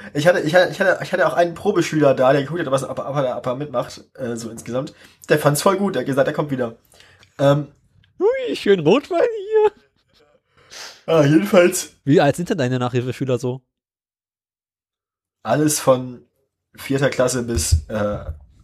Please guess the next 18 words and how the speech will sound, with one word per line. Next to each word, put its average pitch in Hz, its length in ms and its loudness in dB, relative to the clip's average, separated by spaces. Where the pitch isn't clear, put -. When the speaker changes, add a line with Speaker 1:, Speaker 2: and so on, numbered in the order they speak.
Speaker 1:
elfte, 107 500 -8
zwölfte. - 160 -12
Speaker 2:
Also 123 160 2
quasi 123 340 4
schon 123 160 0
fortgeschrittenes 120 560 -2
Alter, 117 220 0
nicht 117 140 -4
irgendwie 113 160 -6
so 110 200 -4
quasi 113 240 4
ganz 110 220 -2
klein 101 240 0
noch. 101 300 -6
Speaker 1:
Naja, 120 300 2
so 135 100 2
ab - 180 -2
zehn. 127 400 -4